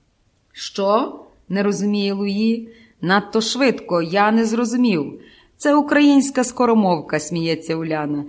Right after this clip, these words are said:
«Іди сюди», — кличе Галю. Висуває зі старовинної шафи три глибокі шухляди,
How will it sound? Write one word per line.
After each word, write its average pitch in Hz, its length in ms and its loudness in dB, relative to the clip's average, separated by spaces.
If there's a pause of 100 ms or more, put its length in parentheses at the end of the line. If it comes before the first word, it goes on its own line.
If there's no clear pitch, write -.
(200)
«Іди 247 240 2
сюди», — 143 540 -6
кличе 151 320 -4
Галю. 139 380 -8 (520)
Висуває 196 640 -2
зі 165 200 -6
старовинної 170 840 -2
шафи 214 600 -4 (280)
три 277 400 0
глибокі 185 680 0
шухляди, 143 920 -4